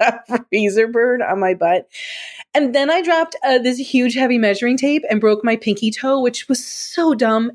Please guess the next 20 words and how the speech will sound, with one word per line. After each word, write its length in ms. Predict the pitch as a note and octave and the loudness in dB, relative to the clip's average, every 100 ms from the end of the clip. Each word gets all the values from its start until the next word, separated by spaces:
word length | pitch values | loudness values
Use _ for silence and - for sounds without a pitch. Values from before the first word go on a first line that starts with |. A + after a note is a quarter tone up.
| - | -2
And 240 | A#3+ G#3 | 0 2
then 320 | B3 B3 D4 G4 G#4+ G4+ - - - - | 2 2 2 0 0 -6 -14 -18 -8 -2
I 140 | C#4 | 0
got 160 | B3+ A3+ | 2 2
diagnosed 520 | G3+ F3+ F#3 E3 - | 0 0 0 -2 -2
with 140 | D#3 | -4
covid. 440 | - - D3+ - - _ _ _ _ _ _ _ | -4 -4 -4 -6 -14 _ _ _ _ _ _ _
And 140 | C4+ C#4 | 0 2
then 160 | C#4 | 2
two 300 | B3+ - F4 | 0 0 2
days 260 | F#4 E4 C#4 | 4 2 0
later, 380 | A#3 A#3+ C4+ C4 | 0 2 2 2
my 160 | A#3 | 0
husband 340 | A3 A3 A3 A3 | 2 0 2 2
got 140 | G#3 | 0
the 60 | G#3+ | -2
call 220 | - G3+ | 0 2
that 160 | G3 D#3 | 2 0
he 500 | - G#3+ G#3+ A3 A#3+ | 0 0 2 2 2
was 180 | G3 | 2